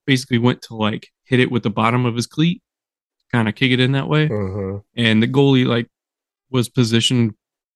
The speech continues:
Speaker 1: good enough and stopped the ball, stopped the goal. And, uh, Ronaldo just kinda stood there, you know, kinda like, "Well, like, that should have been a goal, but wasn't." Instead of, like, immediately
Speaker 2: Yeah.
Speaker 1: running back, he was just kinda like, "Hmm, damn."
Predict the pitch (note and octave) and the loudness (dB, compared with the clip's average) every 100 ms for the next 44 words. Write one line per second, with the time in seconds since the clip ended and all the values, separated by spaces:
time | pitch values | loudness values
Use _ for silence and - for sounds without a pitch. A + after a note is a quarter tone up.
0 | _ _ _ _ B2+ A2 A2 F3 C3+ C3+ | _ _ _ _ 2 2 2 0 0 -4
1 | A2 G#2+ - A2 G#2+ A2+ A2+ A2 - _ | -8 -8 -2 -2 -2 -2 0 -2 -4 _
2 | _ - G#2 - A#2 A#2 A2+ - _ _ | _ -6 -6 -6 -4 -2 -2 -4 _ _
3 | _ _ _ _ - G#2+ G2+ G2+ G#2 G#2 | _ _ _ _ -12 -4 -2 0 -2 -4
4 | - - A2+ A2 G#2+ G#2+ G#2+ G#2+ G#2+ - | -6 -6 -2 2 2 2 0 -2 -4 -4
5 | A2+ G#2+ - C3+ A2 G#2+ G#2+ G#2+ - - | -4 -4 -2 0 2 2 2 0 -2 0
6 | A#2+ A2 A#2 _ - A2+ G#2+ G#2 G#2+ A#2+ | 2 2 -2 _ -10 -6 -2 -2 -4 -2
7 | B2 C3+ - _ _ _ _ _ _ _ | -2 -2 -8 _ _ _ _ _ _ _
8 | _ _ _ _ F#2+ - G#2 - C#3 B2 | _ _ _ _ -18 -6 -4 2 4 6
9 | B2 A#2 A#2+ A#2 A2+ B2+ A#2+ G#2+ A2+ - | 4 4 4 4 2 0 0 0 -4 -8
10 | _ _ _ _ B2 A2 - C3 A2+ G#2+ | _ _ _ _ -6 -2 2 4 4 2
11 | E3 G3 C3+ C3 - A2+ A#2 A#2+ A2 A2+ | 4 4 6 2 0 0 -2 -2 -2 0
12 | A#2 - A#2 G#2+ G#2+ - A2 B2 - D3+ | 0 -2 -4 -4 -6 -6 -4 -6 -12 -12
13 | D3 C#3 _ _ _ _ _ _ _ _ | -12 -12 _ _ _ _ _ _ _ _
14 | _ _ _ A2+ F#3 F3+ G#2+ | _ _ _ -2 0 0 -2